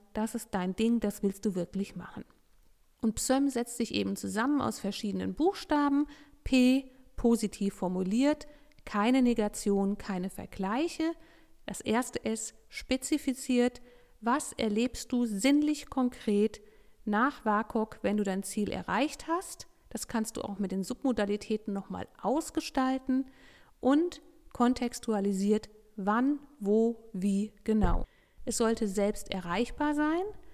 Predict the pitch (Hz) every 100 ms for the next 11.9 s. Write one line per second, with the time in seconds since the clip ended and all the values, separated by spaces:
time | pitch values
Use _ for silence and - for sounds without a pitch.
0 | - - - 220 - 233 277 311 294 -
1 | 214 240 247 254 - 208 202 196 - 254
2 | - 262 233 226 - 220 202 196 208 233
3 | 247 240 240 - - - - 220 226 -
4 | - _ - - 208 277 302 254 240 233
5 | 214 214 214 214 196 208 - - 202 -
6 | - - 320 320 359 - - - - _
7 | _ _ _ _ _ _ 220 208 - 262
8 | 277 269 262 226 208 - 220 - 202 -
9 | - - - 226 226 247 226 202 - 208
10 | 185 180 - - 185 - - - 320 359
11 | - 294 262 254 254 - 240 247